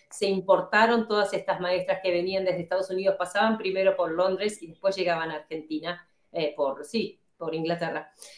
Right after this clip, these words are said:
Eh, tenían como dos meses de viaje hasta llegar acá, y acá se encontraban con una,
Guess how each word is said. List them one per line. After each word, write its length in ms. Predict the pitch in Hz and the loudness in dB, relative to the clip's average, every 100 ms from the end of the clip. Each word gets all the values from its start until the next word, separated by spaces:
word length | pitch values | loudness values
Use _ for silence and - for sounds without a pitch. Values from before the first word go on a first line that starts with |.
| - - | -20 -2
Eh, 560 | 185 180 170 165 160 - | 2 4 4 2 0 2
tenían 300 | 180 214 208 | 6 6 4
como 240 | 185 175 | 4 4
dos 260 | 165 208 208 | 6 4 6
meses 360 | 214 208 202 | 2 2 -2
de 160 | - 180 | 0 0
viaje 360 | 180 180 175 190 | 4 2 2 -2
hasta 200 | - 170 | 0 -2
llegar 260 | 165 175 | 2 2
acá, 380 | 170 175 175 202 | 2 2 2 4
y 140 | 190 | 4
acá 360 | 170 170 196 214 | 2 4 4 4
se 120 | 233 | 2
encontraban 760 | 196 170 165 170 170 175 190 185 | 0 -2 0 2 4 4 2 0
con 200 | - 170 | -2 -2
una, 640 | 175 170 165 156 151 - | 0 0 -2 -2 -4 -8